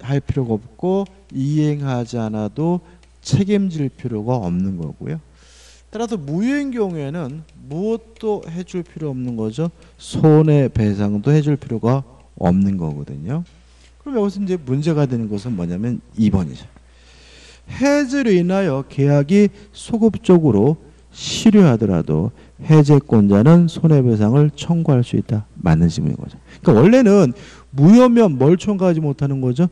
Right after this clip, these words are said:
손해배상을 청구하지 못하는 건데, 해제의 경우에는 해제하게 된 이유가 채무불이행이기 때문에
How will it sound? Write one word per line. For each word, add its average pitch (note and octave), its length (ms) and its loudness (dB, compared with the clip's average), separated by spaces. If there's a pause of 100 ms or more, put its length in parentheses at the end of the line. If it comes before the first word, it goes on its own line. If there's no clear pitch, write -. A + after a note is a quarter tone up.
(140)
손해배상을 D#3+ 720 4
청구하지 C#3+ 460 -4
못하는 G2 400 -2
건데, F2+ 380 -6 (440)
해제의 B3+ 460 0
경우에는 D3 580 -2 (280)
해제하게 A#3 800 0
된 F#3 260 2
이유가 C3+ 440 0 (300)
채무불이행이기 D3+ 1300 2
때문에 F2+ 500 -2